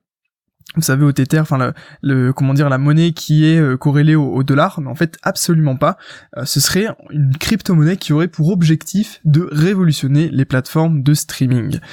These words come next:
Alors, comment, euh, comment tout ça fonctionne ? Faut savoir qu'aujourd'hui, il y a quand même un assez gros marché sur le streaming, euh, notamment sur le, au-, tout ce qui est gaming. Vous savez, je sais pas si vous connaissez la plateforme Twitch, Twitch T V.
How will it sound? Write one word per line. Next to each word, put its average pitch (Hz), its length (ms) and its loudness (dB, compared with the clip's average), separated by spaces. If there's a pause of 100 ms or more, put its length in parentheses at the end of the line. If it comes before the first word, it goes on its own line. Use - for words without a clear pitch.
(300)
Alors, - 400 -6
comment, 175 460 2
euh, 107 180 -2
comment 156 220 0
tout 160 100 -6
ça 143 140 -2
fonctionne ? 156 360 -2
Faut 170 120 -6
savoir 156 240 0
qu'aujourd'hui, 139 500 2 (380)
il - 60 0
y - 20 0
a 135 40 0
quand 156 120 0
même 165 160 0
un 120 120 -8
assez 156 280 0
gros 139 220 2
marché 165 680 -2
sur - 540 -6
le 143 160 2
streaming, 156 580 0 (380)
euh, 123 160 0
notamment 156 540 0
sur - 340 -6 (100)
le, 151 160 -4
au-, 151 220 2
tout 170 140 -2
ce - 60 -2
qui 175 120 0
est - 20 4
gaming. 147 380 2 (180)
Vous 147 80 -6
savez, 151 180 2
je 151 120 0
sais 139 140 0
pas 170 100 0
si 165 120 -2
vous 156 80 2
connaissez 147 340 2
la 143 60 0
plateforme 147 420 -4
Twitch, - 360 -6 (120)
Twitch - 280 -2
T - 140 0
V. 190 180 2